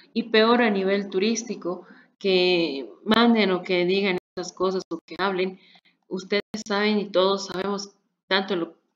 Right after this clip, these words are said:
cómo ha sido repercutado, más que todo ha sido la repercusión en el dos mil diecinueve con los conflictos sociales y más con la pandemia, entonces ha sido un triple golpe para el turismo.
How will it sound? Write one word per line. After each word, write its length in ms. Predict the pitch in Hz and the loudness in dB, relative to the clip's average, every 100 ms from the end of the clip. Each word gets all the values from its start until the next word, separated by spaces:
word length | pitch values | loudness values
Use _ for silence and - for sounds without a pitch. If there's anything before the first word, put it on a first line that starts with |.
| _ _ _ _ | _ _ _ _
cómo 260 | 202 190 202 | 0 2 0
ha 80 | |
sido 400 | 208 - 202 196 | -2 -2 0 2
repercutado, 920 | 185 175 175 165 175 165 214 226 196 180 | 0 -2 -8 -12 -12 -2 0 2 2 2
más 180 | 180 175 | 0 -4
que 140 | 170 | -8
todo 360 | 175 180 175 165 | -2 2 2 0
ha 80 | |
sido 140 | 170 170 | -4 -4
la 60 | |
repercusión 600 | 165 165 - - 175 185 | -4 -6 -12 -16 -6 -2
en 80 | 185 | -2
el 60 | 170 | -2
dos 180 | - - | -6 -8
mil 120 | 175 | -8
diecinueve 640 | 156 - 175 220 226 190 - - - | -8 -10 -2 2 2 0 -8 -20 -14
con 120 | - 185 | -2 -2
los 100 | 175 | -2
conflictos 420 | 175 180 180 170 | -2 -2 -4 -10
sociales 500 | 151 190 185 170 170 | -10 -8 -6 -6 -8
y 60 | |
más 220 | 170 175 175 | -6 -6 -6
con 200 | 165 165 | -8 -6
la 280 | 143 123 | -6 -10
pandemia, 500 | - 160 180 220 220 | -8 -2 2 4 4
entonces 540 | 196 180 170 165 175 175 | 0 -4 -8 -8 -8 -10
ha 60 | |
sido 440 | 175 190 190 196 - _ _ | -10 -6 -4 -6 -10 _ _
un 380 | - 226 233 226 | -2 2 2 -2
triple 420 | - 220 220 196 180 | -2 -2 -2 -6 -2
golpe 420 | 180 208 208 190 | 2 4 4 0
para 380 | 190 185 180 165 | -4 -4 -4 -2
el 220 | 180 180 | -4 0
turismo. 640 | 185 170 160 - 165 165 | 2 2 0 -4 -8 -10